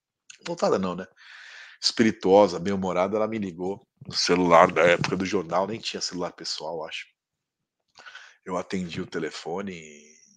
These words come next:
ela gritou ali, "Chupa a favela", e desligou o telefone me zoando. É, eu, eu atendi o telefone correndo, achando que era da redação, foi um dia muito trabalho.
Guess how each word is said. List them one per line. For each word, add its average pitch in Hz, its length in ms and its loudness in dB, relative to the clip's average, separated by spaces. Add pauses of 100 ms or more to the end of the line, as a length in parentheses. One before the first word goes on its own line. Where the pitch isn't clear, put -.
(320)
ela 85 180 -10
gritou 82 400 -10
ali, 78 220 -12
"Chupa - 400 -4
a - 40 -4
favela", 92 360 -4
e 101 40 -4
desligou 92 280 -4
o - 40 -12
telefone 92 520 0
me 92 100 -12
zoando. 90 380 -8 (1000)
É, 92 540 -4
eu, 104 140 6
eu 104 240 4
atendi 101 340 0
o 95 40 -6
telefone 95 640 0
correndo, 95 420 -2
achando 90 260 -4
que - 80 -10
era 92 100 -2
da 87 100 -2
redação, 87 500 -4
foi 87 160 -14
um 87 40 -12
dia 87 160 -6
muito 104 340 -8
trabalho. 87 520 4